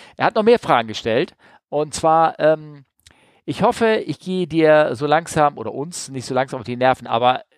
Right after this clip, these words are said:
was ich mir gerade noch, äh, mir, aber mir sind gerade noch zwei Fragen eingefallen. Und zwar, wieso ist in der Platzrunde, beziehungsweise auch im An- und Abflug normalerweise die Kurve nach links zu fliegen?"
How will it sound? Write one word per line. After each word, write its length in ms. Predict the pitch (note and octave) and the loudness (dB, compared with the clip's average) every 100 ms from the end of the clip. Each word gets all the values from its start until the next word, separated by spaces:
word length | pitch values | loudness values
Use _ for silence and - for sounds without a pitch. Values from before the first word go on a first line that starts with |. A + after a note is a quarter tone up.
| _ _ | _ _
was 220 | - D3+ | 0 0
ich 200 | D#3+ - | -2 -8
mir 120 | D3 C3 | -4 0
gerade 260 | B2+ E3 | 2 2
noch, 300 | E3+ D3 B2+ | 0 -6 -8
äh, 180 | - C3 | -10 -8
mir, 240 | B2+ C#3 C#3 | -4 -2 0
aber 200 | C#3 C#3 | 0 0
mir 80 | |
sind 160 | C3+ C3+ | -2 2
gerade 220 | C3+ D3 | 4 4
noch 160 | D3 B2+ | 2 -2
zwei 360 | - B2 A#2+ | -2 2 2
Fragen 360 | B2+ - G#2+ A2 | 2 -2 -4 -4
eingefallen. 600 | A2+ G2 F#2 - G2+ G2+ _ _ _ - _ _ _ | -8 -10 -10 -12 -10 -12 _ _ _ -20 _ _ _
Und 200 | - C3+ | -10 -8
zwar, 440 | - - A2 A#2 A#2 | -4 2 4 4 -2
wieso 500 | C#3 B2+ E3+ A3+ G#3+ _ | -6 2 2 2 -4 _
ist 480 | - F3+ - - - _ _ _ | 2 2 0 -8 -12 _ _ _
in 240 | - F3+ A3 | -2 -2 2
der 140 | G3+ | 0
Platzrunde, 640 | G3 - F#3 - C3 A#2 G2 | 2 2 0 0 -4 -4 -4
beziehungsweise 720 | - - C3+ C3+ C3 C3+ - | -6 -10 0 0 2 -2 2
auch 340 | C#3+ F3+ - _ _ | 2 2 -4 _ _
im 200 | - E3+ | -2 -2
An- 240 | - D3+ F#3+ | 0 -2 -2
und 100 | E3+ | -4
Abflug 400 | - - B2 - | -6 -6 -12 -8
normalerweise 640 | A2 A2 C3+ E3 D#3 B2+ | -2 2 4 6 4 0
die 80 | B2 | -6
Kurve 340 | - C#3 C#3 C3 | -8 -4 -4 -2
nach 260 | A#2+ F2 | -2 -4
links 600 | G#2 A#2 D#3 D#3+ - - | -2 0 0 0 -4 -6
zu 140 | - G#2 | -10 -10
fliegen?" 360 | - A2 - | -8 -10 -10